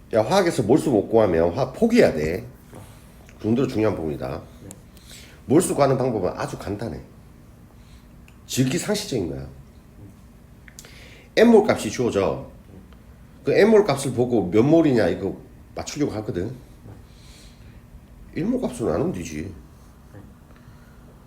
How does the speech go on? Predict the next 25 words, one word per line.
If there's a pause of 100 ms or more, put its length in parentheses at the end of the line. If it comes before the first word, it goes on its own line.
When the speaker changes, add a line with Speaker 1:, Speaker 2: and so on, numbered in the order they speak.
(880)
Speaker 1:
그럼
N이라는
숫자가
딱
나와. (320)
N몰
값을
일
몰
값으로
나누면
N이라는
숫자가
나올
거
아니야. (480)
이
N이
몰수라고. (1700)
당연한
거야. (320)
근데
얘
한번
들어볼게.